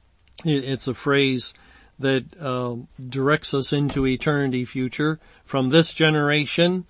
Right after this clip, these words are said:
of living in this world to the eternal generation to come. So the, the mercy is on them that fear him.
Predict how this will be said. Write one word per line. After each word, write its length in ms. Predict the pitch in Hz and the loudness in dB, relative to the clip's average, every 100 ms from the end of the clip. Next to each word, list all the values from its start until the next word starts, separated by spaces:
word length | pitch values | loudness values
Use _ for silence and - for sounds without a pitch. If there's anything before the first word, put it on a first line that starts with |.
| _ _ _ _ | _ _ _ _
of 140 | 127 120 | -8 2
living 320 | 151 160 151 | 4 4 4
in 140 | 147 | 2
this 200 | 151 147 | 2 2
world 340 | 147 156 160 - | 4 6 6 2
to 420 | - 147 147 143 - _ _ _ - - | 2 4 2 0 -8 _ _ _ -20 -8
the 280 | 139 143 143 | -2 0 0
eternal 540 | 127 - 185 180 151 | 0 4 6 6 6
generation 720 | 123 131 143 135 143 139 - 131 | 4 2 2 4 4 2 0 -2
to 80 | 123 | -2
come. 440 | - 127 143 170 - - - - - - | -2 0 0 0 -4 -20 -20 -20 -20 -10
So 300 | - 156 151 | 2 6 6
the, 240 | 139 147 - | 4 -4 0
the 140 | 147 | 2
mercy 560 | 147 160 190 185 170 156 | 6 8 8 8 4 4
is 220 | 156 127 | 4 6
on 480 | 156 175 180 175 165 _ _ | 8 10 8 6 -2 _ _
them 500 | 131 139 165 175 165 | 0 6 8 8 6
that 300 | 147 165 160 | 6 6 6
fear 560 | - - 175 185 175 151 | -4 2 4 8 8 6
him. 360 | 143 143 110 | 4 2 0